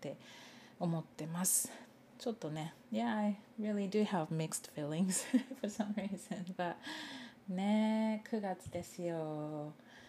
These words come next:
うん。ということでね、今日は少し短めのトークになってしまいましたけれども、I just wanted to,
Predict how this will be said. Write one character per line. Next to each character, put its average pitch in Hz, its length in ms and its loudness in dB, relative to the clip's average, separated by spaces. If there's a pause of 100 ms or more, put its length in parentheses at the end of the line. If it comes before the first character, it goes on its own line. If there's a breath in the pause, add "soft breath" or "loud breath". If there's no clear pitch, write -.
(440 loud breath)
う 165 40 0
ん。 165 500 0 (880)
と 175 120 4
い 156 200 2
う 151 40 0
こ 160 140 -4
と 147 160 -2
で - 140 -6
ね、 170 240 -2 (100)
今 208 160 6
日 - 20 4
は 165 100 4
少 220 240 2
し 175 300 0 (380)
短 196 320 4
め 190 140 6
の 180 140 6
ト 214 100 10
ー 190 100 12
ク - 120 0
に 165 120 6
な 160 100 4
っ 160 40 2
て - 120 -4
し 175 120 0
ま 175 120 4
い 175 60 6
ま 170 160 2
し 170 60 -4
た 160 140 -6
け 156 140 -4
れ 156 100 -2
ど 151 120 -6
も、 170 280 -2 (340 loud breath)
I 226 140 6
just 185 300 2
wanted 165 300 -2 (120)
to, 160 360 0